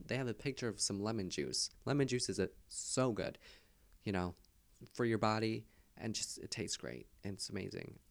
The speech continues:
Um, each night write down all the good things that happened to you that day. This is really great.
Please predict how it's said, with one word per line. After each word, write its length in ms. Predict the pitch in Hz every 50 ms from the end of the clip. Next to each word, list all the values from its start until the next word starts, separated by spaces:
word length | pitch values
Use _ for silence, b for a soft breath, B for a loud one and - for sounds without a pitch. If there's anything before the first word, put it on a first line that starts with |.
| _ _ -
Um, 440 | 101 98 95 92 90 90 90 90 - - - _ _ _ - -
each 200 | 127 - - -
night 160 | 120 117 -
write 180 | 117 113 107
down 180 | - 107 107 104
all 140 | - 113 120
the 80 | 117 117
good 160 | - 123 120
things 220 | - 110 110 -
that 100 | - 104
happened 240 | 107 101 98 104 101
to 100 | - 101
you 60 | 95
that 160 | 95 95 98 -
day. 180 | 104 95 95 B B B B B B B
This 180 | 165 170 -
is 140 | 208 180 -
really 220 | 123 113 104 98
great. 380 | 92 - 92 87 87 92 -